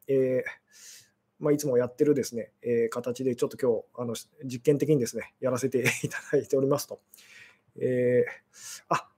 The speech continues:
りがとうございますと。見えてます、聞こえてますということで、えー、大丈夫そうでしょうかと。えー、そうですね。あの、今日もですね、まあ、音声、映像の方ですね、まあ、途中であの、あの、くるくるマークが出てしまったりとか、いろいろあるかと思うんですけども、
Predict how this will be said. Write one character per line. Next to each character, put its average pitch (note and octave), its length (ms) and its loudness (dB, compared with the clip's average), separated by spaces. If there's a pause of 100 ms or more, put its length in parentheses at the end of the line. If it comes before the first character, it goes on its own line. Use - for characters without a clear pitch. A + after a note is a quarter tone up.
り D#3 40 0
が D#3+ 80 2
と E3+ 80 6
う - 20 8
ご - 20 8
ざ E3+ 40 8
い E3+ 40 8
ま E3+ 60 6
す - 60 -2
と。 C#3 80 4
見 D#3+ 140 4
え - 20 4
て E3+ 80 4
ま D#3 80 2
す、 - 160 -4
聞 - 80 -12
こ D#3 80 8
え - 20 2
て D3 60 0
ま D#3 80 2
す - 80 -6
と - 180 -4 (180)
い D3+ 40 0
う D3+ 140 4
こ D#3 160 4
と F3+ 200 4
で、 E3 320 8
え C#3+ 520 8
ー、 - 20 -8
大 D3 140 4
丈 D#3 100 4
夫 D3+ 40 2
そ D#3+ 100 6
う D#3+ 40 8
で C#3 60 4
し B2+ 60 -2
ょ C3 60 2
う - 20 -2
か A#2 80 0
と。 G2+ 120 -12 (960)
え B2+ 260 2
ー、 A#2+ 40 2
そ A3+ 120 10
う G#3+ 40 12
で G3 60 6
す C#3+ 80 2
ね。 D3+ 160 4
あ D#3+ 120 2
の、 D#3+ 100 6
今 C4+ 140 8
日 - 40 8
も G#3 40 4
で D#3 80 6
す D3+ 120 0
ね、 D3 60 4
ま F3+ 120 8
あ、 F3+ 40 10
音 A3+ 120 8
声、 D#3+ 320 8
映 D#3+ 160 10
像 F3 180 6
の F3 60 6
方 G3 120 2
で D#3+ 100 4
す - 140 -4
ね、 C3 220 0 (400)
ま F#3 80 4
あ、 - 20 4
途 D#3+ 100 6
中 G3+ 200 8
で G#3 80 8
あ G3+ 60 8
の、 F3+ 360 8 (140)
あ D#3+ 100 0
の、 D3+ 140 0
く - 100 -2
る F3+ 80 2
く G3+ 60 4
る G3 80 8
マ F#3+ 100 10
ー - 60 8
ク D3 80 6
が C3 80 4
出 D#3+ 100 6
て D#3+ 80 2
し C#3+ 100 -2
ま C#3+ 100 2
っ D3 80 -12
た D#3 100 4
り C#3 40 4
と B2+ 80 0
か、 A#2+ 100 2
い C3 40 4
ろ D#3 120 8
い - 20 8
ろ D#3+ 80 8
あ F#3 40 10
る F#3 60 2
か C#3+ 80 2
と A#2+ 80 -4
思 C#3+ 160 0
う C#3 40 0
ん - 20 -2
で G#2+ 100 -4
す - 60 -8
け A#2 100 -6
ど A#2 60 -4
も、 C#3+ 240 -2